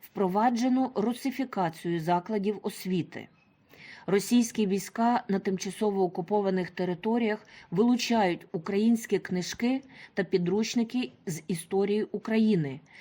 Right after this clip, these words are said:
з фондів загальних та шкільних бібліотек та спалюють їх. За даними опублікованого двадцятого червня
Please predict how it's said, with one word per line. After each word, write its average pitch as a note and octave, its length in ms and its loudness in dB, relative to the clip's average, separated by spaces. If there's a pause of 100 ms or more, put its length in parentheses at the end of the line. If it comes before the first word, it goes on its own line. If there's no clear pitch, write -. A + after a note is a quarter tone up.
(140)
з - 100 -18
фондів G3 440 2
загальних G3 720 2 (460)
та A#3 140 4
шкільних G#3 460 0
бібліотек F#3+ 800 0 (240)
та F3 120 -6
спалюють F3 640 0
їх. D3+ 320 -4 (680)
За E3 220 0
даними A3+ 640 6 (100)
опублікованого G3 1040 0
двадцятого F#3+ 720 -4
червня E3+ 540 -4